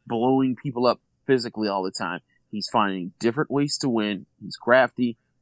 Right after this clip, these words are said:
He, and, and he's, and he knows what he's doing. So, um, yeah, I'm, I'm, I'm on the side that I think that they should kinda, they should kinda keep him in the fold, um, and see if there's a way to pay him. And ex-, you know, they, they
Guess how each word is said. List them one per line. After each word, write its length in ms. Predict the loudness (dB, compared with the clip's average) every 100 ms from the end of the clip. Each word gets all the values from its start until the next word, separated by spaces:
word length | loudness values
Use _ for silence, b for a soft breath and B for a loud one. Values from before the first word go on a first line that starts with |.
| -4
He, 360 | 0 0 -2
and, 120 | -8 -4
and 160 | -2
he's, 260 | 0 -2 -2
and 100 | 0
he 120 | 2
knows 300 | 4 6 4
what 120 | 4
he's 160 | 0 0
doing. 360 | 2 2 2
So, 360 | -2 2 2 0 B B B _
um, 480 | 0 0 -2 -6 -10 -2
yeah, 280 | 0 2 2
I'm, 260 | 4 2 2
I'm, 240 | 2 2 2
I'm 160 | 0
on 140 | 0 -2
the 60 |
side 320 | -4 0 0 0
that 80 |
I 100 | -6
think 300 | -6 -8 -6
that 160 | -6 -8 -10 _
they 160 | -6 -6
should 260 | -6 -10 -6
kinda, 460 | -2 0 -2 -6 -8 _ _ _ _
they 120 | -2
should 140 | 0 -2
kinda 160 | -4
keep 300 | -4 -4 -2
him 180 | 2 2 2
in 140 | 0
the 100 | 0
fold, 420 | 4 6 6 4 0 b b b 2
um, 260 | 4 4 0
and 220 | -4 -4
see 240 | 0 2
if 80 | 2
there's 180 | 0 0
a 80 | 0
way 220 | 2 0
to 80 | 0
pay 320 | -2 2 2
him. 300 | 2 0 0
And 400 | -2 -4 -4 -4
ex-, 260 | -4 -4 0
you 120 | 2
know, 160 | 2
they, 160 | 6 6
they 180 | 8